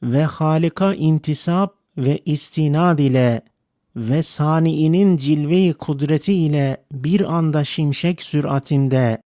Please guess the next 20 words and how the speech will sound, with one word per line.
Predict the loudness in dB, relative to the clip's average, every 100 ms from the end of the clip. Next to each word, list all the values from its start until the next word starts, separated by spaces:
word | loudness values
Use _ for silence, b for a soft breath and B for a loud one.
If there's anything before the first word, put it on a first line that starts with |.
| _ _ _ -8
ve | -2 0 2
hüve | 4 4 4
telaffuzu | 0 0 2 0 -2 -2 0 2 0 0 -4 _ _ _
ve | -4 -2
havanın | 0 0 2 2 4 2
temevvücü | 2 0 2 2 2 2 2 0
suhuletinde | 2 2 2 2 2 0 0 2 2
yapılır. | 0 -2 -2 0 0 -2 -12 _ _ _ _ _ _ -12
Yani | -4 0 2 4 4 2 -2 _ _ _ _
kalemi | -6 -2 2 4 2
kudretin | 2 -2 0 0 0 -2 -2
hadsiz | -2 -6 -6 0 2 2 -2 -10 -8
ve | -2 0
harika | 0 0 0 0 -2 -2 -2 -2 -8 _ _ _ -8
ve | -2 0
muntazam | 2 2 0 -2 0 2 4
yazılarına | 4 2 2 0 2 2 0 0
bir | 0 0
sahife | -2 -4 -2 -2 -2 -2
olur. | 0 0 -2 -4 -10 -20